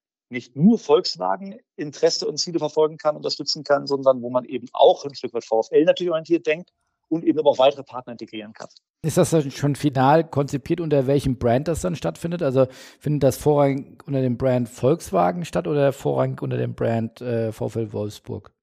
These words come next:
Speaker 1: Also wir sind da sicherlich eher so ein Stück weit der Supporter oder der Subbrand, der, der Service Provider, der dann maßgeblich die Durchführung verantworten wird und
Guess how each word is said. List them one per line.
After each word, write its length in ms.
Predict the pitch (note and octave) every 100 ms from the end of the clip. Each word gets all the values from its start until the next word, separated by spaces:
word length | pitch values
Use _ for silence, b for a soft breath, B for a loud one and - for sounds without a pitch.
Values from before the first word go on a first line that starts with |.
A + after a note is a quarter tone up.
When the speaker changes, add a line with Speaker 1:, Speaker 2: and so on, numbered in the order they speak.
| -
Speaker 1:
Also 160 | C3+ A#2+
wir 120 | C3+
sind 180 | D3+ C3+
da 80 | B2
sicherlich 400 | C#3 D3 C3 C3
eher 180 | B2+ A#2+
so 60 |
ein 80 | A2+
Stück 180 | - A#2
weit 120 | A#2
der 60 | A2+
Supporter 440 | A#2 - A2 A2+
oder 160 | A2 A2
der 100 | A2+
Subbrand, 680 | - A#2 A2+ G2+ - - _ -
der, 260 | A2 A2+ A2
der 140 | A#2+
Service 340 | - B2 C3+
Provider, 480 | - C#3 A#2+ A#2+ B2
der 140 | A#2 A2+
dann 240 | A#2 A#2
maßgeblich 640 | G#2+ A#2 - B2 A2+ G#2 -
die 60 |
Durchführung 580 | A#2+ A#2+ - A#2 A2+ A2
verantworten 720 | - A2+ A#2 - G#2+ - G#2+
wird 220 | A2 A2
und 140 | A2+